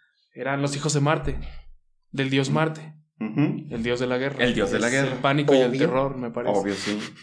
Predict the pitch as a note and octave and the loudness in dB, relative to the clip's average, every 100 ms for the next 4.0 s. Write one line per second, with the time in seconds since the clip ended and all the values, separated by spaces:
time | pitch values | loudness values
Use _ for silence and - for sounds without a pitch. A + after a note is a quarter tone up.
0 | - A#2 A#2+ A2+ - C#3 C3+ A2+ - - | 0 4 4 2 0 -2 -2 -6 -8 0
1 | B2 C#3 C#3 A#2+ B2 A#2+ B2 B2+ C3 C3 | 2 2 0 0 0 2 2 4 4 2
2 | B2 A#2 A#2+ A#2+ A#2+ A#2+ A2+ - - - | 0 0 2 4 4 2 0 -4 -14 -20
3 | - - - A2 G#2 G2 G2 G#2+ B2 D#3 | -20 -18 -4 2 2 2 2 4 4 4